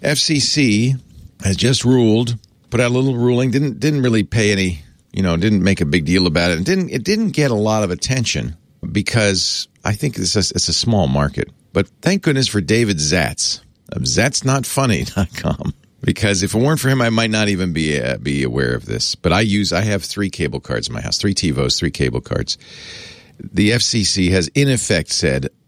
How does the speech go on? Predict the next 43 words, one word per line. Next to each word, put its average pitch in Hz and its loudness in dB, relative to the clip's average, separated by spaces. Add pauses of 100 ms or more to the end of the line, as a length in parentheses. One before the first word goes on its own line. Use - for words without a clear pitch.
"We 92 4
are 90 4
eliminating 98 2
a 78 -4
proceeding 82 -2 (420)
in 80 -2
which 76 -2
we 82 0
sought 76 0
comment 85 0
on 73 0
the 71 2
adoption 80 0
of 69 0
new 92 2
regulations 76 0
for 64 -2 (480)
navigation 87 0
devices." 60 -4
That's 80 0
what - -8
the 64 0
F 55 -4
C - -4
C - -4
calls - -8
them. - -12 (320)
"Devices 117 0
consumers 113 0
use 92 0
to 80 0
access 90 0
video 101 2
programming 85 0
and 82 2
other 87 2
services 80 -2
offered 78 0
over 73 0
multi-channel 80 0
video 76 2
programming 69 0
networks, 65 -2